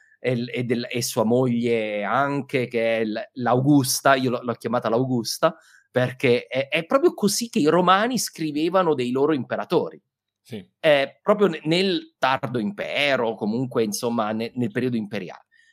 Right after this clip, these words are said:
Speaker 1: Poi ho cominciato a, a riflettere su questa cosa. Voi avete parlato delle pietruzze, no?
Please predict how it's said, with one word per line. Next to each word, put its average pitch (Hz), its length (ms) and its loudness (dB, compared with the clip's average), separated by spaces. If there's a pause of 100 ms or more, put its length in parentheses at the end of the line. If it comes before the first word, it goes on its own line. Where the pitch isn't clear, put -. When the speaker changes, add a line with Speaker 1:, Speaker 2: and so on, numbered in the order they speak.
(200)
Speaker 1:
Poi 381 220 6
ho 139 100 4
cominciato 160 460 2
a, 180 160 4
a 160 80 -2
riflettere 196 500 0
su 143 120 -4
questa 156 260 -2
cosa. 131 340 2
Voi 170 160 2
avete 139 200 -2
parlato 131 380 0
delle 120 200 -4
pietruzze, 123 640 -6
no? 139 200 -2